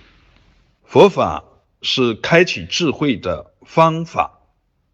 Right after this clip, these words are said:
佛法所指向的境界是真实境界，是涅槃境界。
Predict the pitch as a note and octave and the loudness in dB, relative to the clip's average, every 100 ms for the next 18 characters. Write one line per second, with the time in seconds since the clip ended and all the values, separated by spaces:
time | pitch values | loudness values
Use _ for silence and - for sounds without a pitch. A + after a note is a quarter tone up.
0 | _ _ _ C#3 G3 E3+ F#2+ D2 - _ | _ _ _ 2 2 2 -2 -4 -12 _
1 | - D3 E3+ F#2+ F2 D#3 A#2 G2 - E3+ | -4 -4 -4 -8 -4 -2 -2 -6 -8 -6
2 | G#2 F2+ C#3 G#2 C#2+ _ _ _ _ _ | -8 -6 -4 -4 -6 _ _ _ _ _
3 | - C#3+ B2+ G2 - _ _ _ - F#3 | -6 -2 0 -2 -12 _ _ _ -4 0
4 | F3 F3+ - F#2+ G2+ - - D#3 F2 D2+ | 0 -2 -6 -8 -10 -12 -6 -6 -6 -6
5 | C3 F2+ - _ _ - - B2+ G2+ - | -4 -4 -10 _ _ -12 -8 -6 -8 -10
6 | _ _ _ _ _ _ - D#3+ A3 D3 | _ _ _ _ _ _ -4 0 2 0
7 | F2 - F2+ F#2 F#2 - A2+ D#2+ - C3 | -4 -8 -8 -8 -8 -6 -6 -6 -4 -4
8 | - | -4